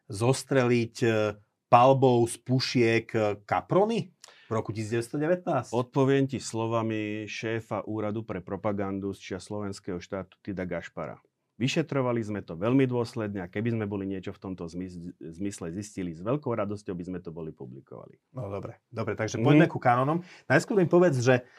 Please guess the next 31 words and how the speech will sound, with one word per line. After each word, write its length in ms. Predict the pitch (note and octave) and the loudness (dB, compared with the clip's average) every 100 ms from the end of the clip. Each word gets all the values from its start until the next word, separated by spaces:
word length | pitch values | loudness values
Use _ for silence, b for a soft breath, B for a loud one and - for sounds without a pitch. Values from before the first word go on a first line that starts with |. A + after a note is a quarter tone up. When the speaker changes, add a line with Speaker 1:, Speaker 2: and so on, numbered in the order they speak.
| B | B
Speaker 1:
že 160 | A2 B2+ | 4 6
ako 240 | C3 - | 6 6
si 160 | C#4 A#3+ | 2 4
to 80 | G3+ | 6
má 100 | D#3+ | 6
teda 300 | D#3 C#3+ C3 | 6 6 6
človek 400 | - C#3 B2+ - | 6 6 6 4
predstaviť, 540 | A2 A2+ - A#2 G2+ | -2 -2 0 2 2
že 100 | G2+ G#2 | -2 -2
teda 240 | A2 A2 | 4 6
Speaker 2:
No. 160 | C#3+ - | 6 4
Speaker 1:
to 140 | - A#2+ | 2 4
vystrelí 400 | D#3 - F#3 F3+ | 4 6 6 6
ten 160 | D#3+ | 4
náboj 320 | B2 C3 C3+ | 6 6 8
a 80 | D3 | 4
ten 160 | D3+ C#3+ | 4 2
potom 240 | D3 C#3 | 2 2
vo 100 | B2 | 4
vzduchu 540 | C#3+ C3+ D#3 - D#3 G2+ | 4 4 4 6 6 6
vybuchne, 560 | G#2+ C3+ F#3 D4 C4+ | 0 0 -2 0 2
alebo 240 | F#3+ A#2+ C3+ | 4 6 4
ako 140 | - | 4
to 120 | - - | -4 -6
je? 80 | G#2 | -2
Speaker 2:
Áno, 400 | - C3+ C#3+ F#2+ - - | 6 8 8 4 -4 2
prídem 300 | C3+ C#3 B2+ | 6 8 6
k 80 | A#2+ | 4
tomu. 380 | B2+ A2+ F2 - | 4 4 2 -2
E, 100 | A#2+ A#2 A2+ A2+ A2+ A2 A2 | 2 4 4 4 4 2 2
kým 400 | D#3+ G3+ E3 G2+ | 4 6 6 2